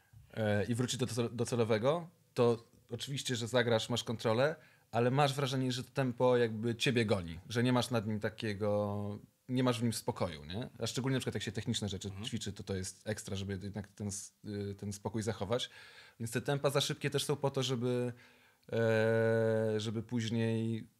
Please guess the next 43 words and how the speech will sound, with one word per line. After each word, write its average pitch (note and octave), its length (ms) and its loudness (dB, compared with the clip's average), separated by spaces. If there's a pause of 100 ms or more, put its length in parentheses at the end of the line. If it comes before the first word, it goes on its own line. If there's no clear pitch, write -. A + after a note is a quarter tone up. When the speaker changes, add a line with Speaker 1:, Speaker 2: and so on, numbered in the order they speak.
(100)
Speaker 1:
właśnie A2+ 320 0
w - 60 -8
tym B2+ 140 2
docelowym A#2+ 400 2
tempie A#2 260 0
mieć G2+ 140 0
kontrolę, F#2+ 460 -6
nie? F#2+ 280 -8
Bo A#2 60 -4
wiadomo, A#2+ 300 4
że G#2+ 100 0
jest - 180 -8
pewien G2+ 280 0
limit F#2+ 320 -2
i - 40 -16
tam F#2 140 -6
już F#2 140 -8
potem F#2+ 260 -6
to F#2+ 120 -10 (500)
mało G2 260 0
się G#2+ 120 -6
ciekawego A2+ 400 0
dzieje, G2 340 -2
ale C#3+ 200 4 (680)
więc D3+ 180 0
pod F3 160 2
tym F3 140 2
kątem E3+ 240 2
oczywiście D#3+ 420 -2
metronom C3+ 400 0
jakby C3 220 -4
jest C3+ 300 -6
super D3 420 4
i B2 80 0
jest B2 180 -2
potrzebny, B2+ 500 0
jest, A2+ 320 -4
jest B2 240 -2
dla B2 100 0
zespołu A#2+ 420 0
jak A#2 120 -2
najbardziej, A2+ 600 0 (680)
e, A2 60 0